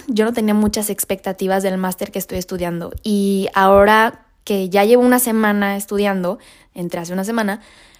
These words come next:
les puedo decir que es más de lo que pensé que iba a ser.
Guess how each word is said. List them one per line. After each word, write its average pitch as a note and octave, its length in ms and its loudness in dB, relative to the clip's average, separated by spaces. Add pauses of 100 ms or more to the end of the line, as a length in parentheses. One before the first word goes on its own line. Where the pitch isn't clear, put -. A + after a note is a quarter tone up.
(180)
les A3 140 4
puedo A#3+ 160 6
decir G#3+ 300 0
que A3 420 -2 (280)
es G#3+ 220 2
más A3 640 0
de G#3 120 0
lo G3 100 0
que F#3+ 120 -12
pensé F#3 280 -8
que F#3+ 100 -10
iba F#3 100 -6
a D3+ 40 -10
ser. - 340 -16